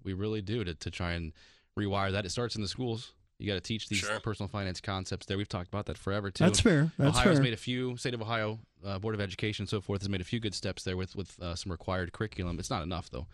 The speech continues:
Speaker 2: Uh,
Speaker 1: It's not nearly
Speaker 2: absolutely.
Speaker 1: enough. Um, in fact, we're, we're gonna start speaking at high schools again and doing those things as well to teach some, some basics. But the point, but pe-,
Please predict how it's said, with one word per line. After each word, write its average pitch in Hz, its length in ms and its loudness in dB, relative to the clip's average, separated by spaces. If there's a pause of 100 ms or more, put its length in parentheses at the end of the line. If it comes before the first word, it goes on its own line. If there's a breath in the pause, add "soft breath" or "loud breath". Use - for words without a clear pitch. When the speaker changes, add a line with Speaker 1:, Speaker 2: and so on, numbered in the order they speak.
(100)
Speaker 2:
Uh, 151 140 -6
Speaker 1:
It's 123 100 -4
not 101 100 0
nearly 117 240 0
Speaker 2:
absolutely. - 40 -2
Speaker 1:
enough. 69 220 -8 (440 soft breath)
Um, 87 320 -2 (200)
in 107 60 -8
fact, 101 220 -2
we're, 107 160 2
we're 104 160 -2
gonna 98 160 -4
start 92 180 -4
speaking 101 240 -4
at 90 60 -6
high 98 100 -2
schools 98 300 -2
again 92 240 -2
and 87 80 -2
doing 87 160 0
those 95 160 -2
things 92 180 -4
as 85 100 -4
well 92 260 -2
to 82 140 -6 (140)
teach - 320 -4
some, 92 220 -2
some 92 160 -6
basics. 92 480 -6 (420)
But 104 140 0
the - 60 2
point, 131 240 0
but - 220 -2
pe-, 131 140 -2